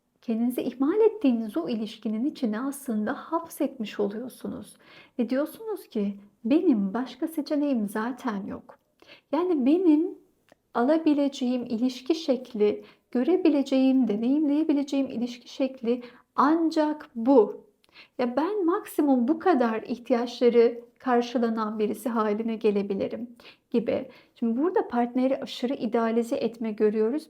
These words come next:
Bu idealize etmede de bakın aslında ne var? Ebeveynlerden biriyle neredeyse eşdeğer tutma var. Çünkü ebeveyn dediğimiz kavram,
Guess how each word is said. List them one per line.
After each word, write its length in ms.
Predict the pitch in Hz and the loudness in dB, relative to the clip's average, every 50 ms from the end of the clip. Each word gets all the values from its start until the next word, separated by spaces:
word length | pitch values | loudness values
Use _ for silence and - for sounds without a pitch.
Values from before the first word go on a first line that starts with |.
| - | -10
Bu 80 | - - | -8 -6
idealize 720 | - 233 208 - 233 226 220 226 233 240 240 233 233 262 | -6 -4 -2 0 0 0 0 0 0 0 0 0 2 4
etmede 600 | 262 262 254 240 240 - - 240 240 247 269 277 | 4 4 2 -2 -4 -4 -4 -2 -2 0 0 0
de 140 | 277 254 220 | 0 0 0
bakın 260 | 233 226 233 - 240 | 0 -2 -2 -4 -4
aslında 560 | 226 226 233 233 - - - 233 226 226 240 247 | -4 -4 -4 -6 -8 -6 -4 -2 -2 0 0 0
ne 200 | 262 302 285 233 | 2 0 0 0
var? 260 | 226 240 285 330 - - - - - - _ _ - - | 0 -2 -4 -4 -6 -12 -20 -20 -20 -20 _ _ -6 -2
Ebeveynlerden 920 | 214 226 240 240 240 247 240 240 233 233 233 240 240 262 262 262 254 233 | 2 2 4 4 4 4 4 2 2 0 0 -2 0 0 0 0 0 0
biriyle 600 | 220 226 220 269 277 269 233 233 233 233 262 262 | 0 0 2 2 2 4 4 4 2 2 2 0
neredeyse 540 | 247 226 226 226 226 240 247 247 240 - - - | 0 -2 -4 -2 -2 -2 -2 -2 -4 -4 -4 -2
eşdeğer 540 | 240 233 - - - 240 240 240 277 311 311 | -2 -4 -4 -4 -2 0 0 0 0 -2 -2
tutma 380 | - 226 - - 214 208 202 | -6 -8 -6 -6 -6 -6 -4
var. 180 | 226 220 214 214 | -4 -6 -8 -6
Çünkü 360 | - - 247 240 240 247 - - | -6 -4 -4 -2 -2 -4 -4 -4
ebeveyn 440 | - 208 233 233 233 285 311 320 294 | 0 2 2 4 4 4 2 2 2
dediğimiz 540 | 285 254 262 254 240 240 254 302 - - - | 0 -2 0 0 0 0 0 -2 -4 -6 -8
kavram, 600 | - 262 240 226 214 214 208 208 214 247 302 | -4 -2 -2 -2 -2 -2 -2 -2 -2 -4 -4